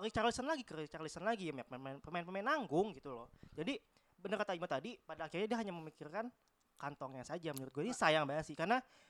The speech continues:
ya sorry itu saya gitu, pemain Amerika, Amerika Latin emang biasanya backgroundnya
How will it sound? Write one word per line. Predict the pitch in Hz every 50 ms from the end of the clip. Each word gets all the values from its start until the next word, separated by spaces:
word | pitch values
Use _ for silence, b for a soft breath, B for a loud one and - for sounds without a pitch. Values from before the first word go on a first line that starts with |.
| b b b b b _ -
ya | - 165 160 160
sorry | 156 - 170 170 170
itu | 175 220 226
saya | - 226 202
gitu, | 170 175 - 165
pemain | - 160 156 156 156
Amerika, | 156 160 160 160 - 165 165 -
Amerika | - 160 165 170 170 - 170
Latin | 165 151 139 - 190 214 208
emang | 180 175 160
biasanya | 151 147 147 139 156 147 139 185
backgroundnya | 202 151 160 156 139 139 143 139 143 185